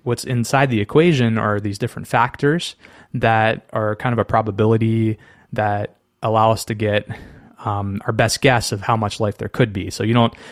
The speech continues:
you don't put in data into this equation and spit out a perfect answer. This is more of a, of a, of a really highly educated guess. And the different components of the equation include,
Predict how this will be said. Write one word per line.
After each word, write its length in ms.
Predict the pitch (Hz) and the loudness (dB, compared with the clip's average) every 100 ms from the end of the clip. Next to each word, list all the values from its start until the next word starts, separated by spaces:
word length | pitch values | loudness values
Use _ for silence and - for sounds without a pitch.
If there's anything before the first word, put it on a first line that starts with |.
| - | -4
you 40 | 160 | 2
don't 180 | 170 - | 2 4
put 240 | 156 139 | 2 4
in 420 | 123 123 120 113 - - _ _ _ 143 | 4 2 4 0 -4 -14 _ _ _ 2
data 320 | 135 131 123 | 6 8 6
into 260 | 113 117 117 | 4 2 2
this 240 | 113 - | 2 2
equation 460 | 104 - 117 107 101 | 0 2 2 2 -2
and 160 | 98 - _ | -6 -10 _
spit 260 | - - 123 | -14 -4 0
out 140 | 107 | 0
a 60 | 98 | 0
perfect 500 | - 110 110 101 - | -2 -2 -4 -8 -4
answer. 360 | 113 104 - | -4 -2 -4
This 120 | 104 127 | -4 -2
is 100 | 117 | 2
more 260 | 120 117 | 4 4
of 100 | 107 | 2
a, 180 | 101 95 - - - _ | -2 -4 -10 -20 -20 _
of 200 | - 104 | -6 -2
a, 20 | 98 98 - | -2 -2 -4
of 160 | 117 | -6
a 80 | 107 | -2
really 560 | 107 120 117 104 - - _ _ | 2 2 2 0 -6 -14 _ _
highly 460 | - 135 135 123 117 | -4 2 2 2 0
educated 760 | 110 110 - 110 107 101 101 - _ _ _ 107 | -4 -4 -2 0 0 -2 -8 -14 _ _ _ -2
guess. 520 | 107 95 - - - _ _ _ - - - - | -2 -2 -6 -10 -12 _ _ _ -20 -20 -20 -6
And 420 | 120 110 110 104 - | -2 0 -2 -6 -8
the 100 | 120 | -6
different 600 | 120 143 - 143 - - - | 2 2 4 0 -2 -10 -4
components 480 | 120 147 220 226 - | -2 2 4 2 2
of 120 | 113 | 0
the 120 | 107 | -2
equation 420 | 104 117 107 107 | 0 0 0 -2
include, 480 | 107 - 110 107 | -2 -2 0 0